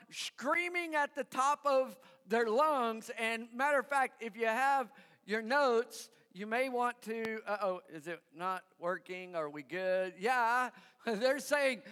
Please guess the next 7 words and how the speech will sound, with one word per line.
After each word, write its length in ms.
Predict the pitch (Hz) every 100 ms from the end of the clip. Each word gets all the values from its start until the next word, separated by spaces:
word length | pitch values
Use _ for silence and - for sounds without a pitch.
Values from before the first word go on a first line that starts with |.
| -
"Stop 560 | - - 330 349 359
this 240 | 370 359 226
thing, 320 | 339 320 294
I 80 | 269
wanna 280 | 269 277 269
get 160 | 254
off." 420 | 262 247 196 143